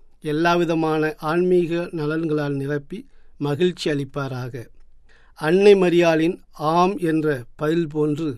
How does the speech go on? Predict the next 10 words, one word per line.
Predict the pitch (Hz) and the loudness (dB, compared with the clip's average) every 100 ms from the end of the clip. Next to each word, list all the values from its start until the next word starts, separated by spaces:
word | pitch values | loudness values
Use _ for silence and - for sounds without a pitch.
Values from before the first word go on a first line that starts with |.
| - - - | -12 -20 -2
திருச்சபையில் | 208 208 190 196 175 165 | 0 0 2 2 4 2
உள்ள | 160 156 | 2 0
அனைவரும் | 143 151 147 139 123 - - - | 0 0 0 -2 -6 -16 -20 -6
கடவுளின் | 160 175 180 170 170 | 0 2 4 2 0
அழைப்பை | - 151 160 147 165 147 | -4 -2 0 -2 -2 0
ஏற்று, | 147 143 - 208 - - - - | 0 -2 -6 -14 -14 -20 -20 -16
நம்முடைய | - 175 175 170 165 | -4 0 2 2 2
அன்பு | 156 156 190 196 | 2 0 0 -2
பணியின் | 175 160 156 147 | 0 0 2 0
மூலம் | 143 139 120 | 0 -2 -6